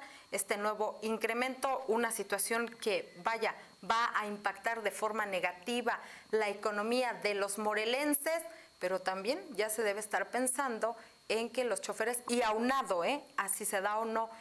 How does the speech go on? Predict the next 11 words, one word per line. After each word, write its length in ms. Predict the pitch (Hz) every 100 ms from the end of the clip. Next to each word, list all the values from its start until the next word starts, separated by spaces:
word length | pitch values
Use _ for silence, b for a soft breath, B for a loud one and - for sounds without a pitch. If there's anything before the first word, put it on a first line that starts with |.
| B -
este 220 | 196 240
incremento, 640 | 233 269 262 233 - 233 - -
pues 160 | - 185
sean 200 | 190 185
capacitados, 1040 | 220 220 240 277 269 277 247 240 240 - -
también 340 | 175 175 208
mejoren 500 | 202 - 233 233 247
sus 220 | 247 247
unidades. 600 | 262 269 262 254 247 285 - B B B
Muchas 340 | 202 214 254 202
veces, 340 | 226 233 285